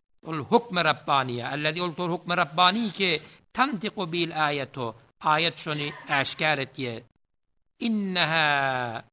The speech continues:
şu ayet tekulu ayetiye bi sarihil beyani. Aşkar beyan bilen ayetiye. Hiçbir ibhami yok, önünde giydilik, hıfa yok.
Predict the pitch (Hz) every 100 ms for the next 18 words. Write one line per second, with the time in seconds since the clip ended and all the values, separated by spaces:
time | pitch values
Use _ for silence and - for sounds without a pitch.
0 | _ _ _ _ _ _ _ _ - 208
1 | - 156 147 143 - 156 - 180 151 139
2 | 143 - 151 131 131 - 156 185 165 -
3 | 123 117 117 117 107 95 87 _ _ 180
4 | 196 190 175 - 170 156 139 131 131 135
5 | 127 117 113 110 - 104 87 - _ _
6 | _ _ _ - 175 - 160 156 117 135
7 | 143 131 127 127 127 127 120 117 117 127
8 | 120 123 131 _ _ _ - 131 180 147
9 | 101